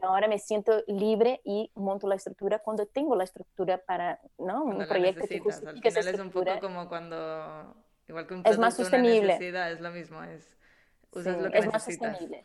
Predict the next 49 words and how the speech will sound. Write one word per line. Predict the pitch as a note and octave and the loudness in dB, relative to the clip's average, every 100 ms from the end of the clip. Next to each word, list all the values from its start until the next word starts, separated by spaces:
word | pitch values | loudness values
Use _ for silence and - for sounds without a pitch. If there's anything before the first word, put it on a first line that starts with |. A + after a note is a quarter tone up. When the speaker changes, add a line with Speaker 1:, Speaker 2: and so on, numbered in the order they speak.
| - | -14
Speaker 2:
<laughs> | F#3+ G#3 F3+ - | -14 -12 -10 -4
Speaker 1:
Sí, | G3+ E3+ | -2 0
para | - - F#3 | 6 6 6
mí | C4 | 6
me | C#4 | 6
parece | B3 G#3 G#3 | 6 4 2
más | G3 | -4
sostenible | - - F#3 F3 E3+ | -6 -10 -6 -4 -4
así. | F3 F3+ | -6 -8
Speaker 2:
Mm. | D#3+ D3+ _ _ _ - | -12 -16 _ _ _ -8
Speaker 1:
y | G3 F#3 | -4 4
todos | G#3+ G#3 | 8 8
están | F3+ G3 | 6 -4
contentos, | F#3+ F#3 F#3 A#3+ B3+ B3+ B3+ B3+ B3+ A#3+ | -2 -4 0 0 0 -2 -2 0 -2 -2
¿no? | G3+ D#4 | -4 -2
Como | A#3 | -4
porque | F#3 - | -4 -8
cada | - F3+ | -8 -6
uno | F#3 | -4
está | F#3 - | -4 -4
recibiendo | F3+ F#3 F#3 F#3 | -4 -4 -4 -2
realmente | F3+ F3+ F3+ | -4 -4 -4
lo | F#3 F3+ | -4 -2
que | F#3+ G3 - _ _ - - | -4 -4 -8 _ _ -20 -16
Speaker 2:
Claro, | F3+ E3+ | -10 -6
lo | D#3+ | -2
que | F#3+ | 0
al | |
Speaker 1:
bien | |
Speaker 2:
final | F#3+ F#3+ D#3+ D#3 | 0 -2 -4 -6
Speaker 1:
por | E3+ | -4
el | E3+ | -4
Speaker 2:
busca | E3+ | -2
y | E3+ | -2
lo | F3+ | 0
que | |
Speaker 1:
proyecto, | F#3+ D#3 D3+ D3+ | 0 -2 -8 -8
sí, | D#3 F3+ | -8 -8
Speaker 2:
necesita, | - E3 F3+ | -8 -12 -12
Speaker 1:
sí, | F3 - | -12 -16
Speaker 2:
sí, | - | -20
sí. | - | -16
Speaker 1:
sí. | - - _ _ _ - | -16 -18 _ _ _ -14
Speaker 2:
Y | F3+ | -10
a | |
nivel | F3 E3+ E3+ | -8 -8 -4
de, | F3+ F3+ F3+ | -4 -4 -6
de | F3+ | -6
proyecto, | F#3 F3 E3 E3+ E3+ | -6 -6 -6 -8 -8